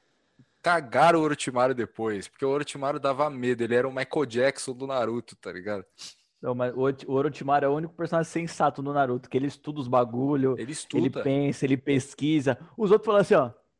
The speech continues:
Speaker 2: "Jutsu, um milhão de bolas de fogo." Aí,
Speaker 1: É.
Speaker 2: caralho.
Speaker 1: E, não, ô,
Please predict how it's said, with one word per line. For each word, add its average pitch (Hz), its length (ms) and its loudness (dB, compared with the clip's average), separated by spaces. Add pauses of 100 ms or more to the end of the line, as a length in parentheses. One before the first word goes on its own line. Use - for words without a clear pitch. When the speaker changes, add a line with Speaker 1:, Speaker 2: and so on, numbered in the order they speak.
(600)
Speaker 2:
"Jutsu, 196 420 -6
um 190 260 -4
milhão 214 220 2
de 185 80 0
bolas 190 200 4
de 165 60 -6
fogo." 123 460 -2
Aí, 151 140 6
Speaker 1:
É. 151 40 4
Speaker 2:
caralho. 151 540 2 (240)
Speaker 1:
E, 175 120 -8 (120)
não, 156 140 6 (240)
ô, 104 60 0